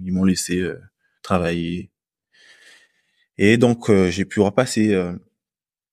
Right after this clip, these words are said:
mon concours et, euh, là, j'ai eu un classement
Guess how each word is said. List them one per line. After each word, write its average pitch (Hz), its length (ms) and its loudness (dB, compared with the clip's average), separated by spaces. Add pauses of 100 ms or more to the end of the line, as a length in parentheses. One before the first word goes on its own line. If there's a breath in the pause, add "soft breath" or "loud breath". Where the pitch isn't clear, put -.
(360)
mon 98 140 0
concours 107 880 -4 (320)
et, 104 260 2
euh, 92 220 4
là, 85 220 0
j'ai 90 160 -4
eu 85 120 -2
un 87 60 -2
classement 90 920 -2